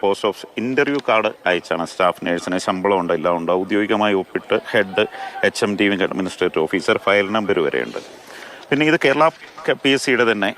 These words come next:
advance for appointment of ആയുർവേദ തെറാപ്പിസ്റ്റ് എന്ന് പറഞ്ഞ, ആ, ആ, പി എസ് സിയുടെ തന്നെ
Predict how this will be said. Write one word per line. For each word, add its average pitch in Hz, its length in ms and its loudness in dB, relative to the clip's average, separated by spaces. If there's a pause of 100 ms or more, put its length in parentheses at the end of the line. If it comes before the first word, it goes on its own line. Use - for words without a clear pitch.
(1300)
advance 147 440 2
for 123 420 2
appointment 117 440 0
of 110 140 0
ആയുർവേദ 110 460 2
തെറാപ്പിസ്റ്റ് 90 640 -2 (500)
എന്ന് 101 180 -6
പറഞ്ഞ, 95 380 -2 (600)
ആ, 104 60 2
ആ, 98 880 0
പി 117 80 0
എസ് 113 180 2
സിയുടെ 104 260 2
തന്നെ 92 160 -2